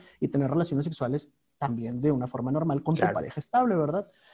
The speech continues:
Speaker 1: Entonces, son inf-, es una información bien importante, es información que las personas preferimos evadir porque nos dan miedo ciertos temas. Sin embargo, toda la información está ahí. Contraria a en otras ocasiones que podemos decir que el gobierno no está haciendo nada, en este caso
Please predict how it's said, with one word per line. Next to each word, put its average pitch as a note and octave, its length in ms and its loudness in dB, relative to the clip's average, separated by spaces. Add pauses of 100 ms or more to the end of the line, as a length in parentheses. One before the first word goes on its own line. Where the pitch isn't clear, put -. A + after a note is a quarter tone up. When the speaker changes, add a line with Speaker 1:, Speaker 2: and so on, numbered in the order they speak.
(120)
Speaker 1:
Entonces, D#3+ 420 -2
son G3 220 2
inf-, A3 140 2
es G3 160 0
una A3+ 80 6
información F#3 420 2
bien G3 100 4
importante, F3 500 0
es F3+ 80 0
información D#3 520 0
que E3 80 -2
las E3 140 -2
personas D3+ 420 -4 (260)
preferimos D3 480 0
evadir D3 380 2
porque D3 240 -2
nos C3 140 0
dan D3 160 0
miedo C#3+ 160 0
ciertos C#3 360 -2
temas. G3 300 -2
Sin D3 160 0
embargo, C3+ 460 0
toda D#3 200 6
la F3 60 4
información C3+ 460 -2
está C3+ 220 -6
ahí. F#3 220 2 (280)
Contraria D#3 580 4
a D#3 180 0
en D3 100 4
otras D3+ 220 -2
ocasiones D3+ 440 0
que - 100 -2
podemos D3 420 0
decir C#3+ 300 0
que D#3+ 80 -4
el D#3 80 2
gobierno D3 360 2
no D#3+ 80 -2
está D3+ 180 -6
haciendo D3 260 0
nada, D3+ 260 -2
en B2+ 140 -4
este B2+ 220 -8
caso C#3+ 340 -6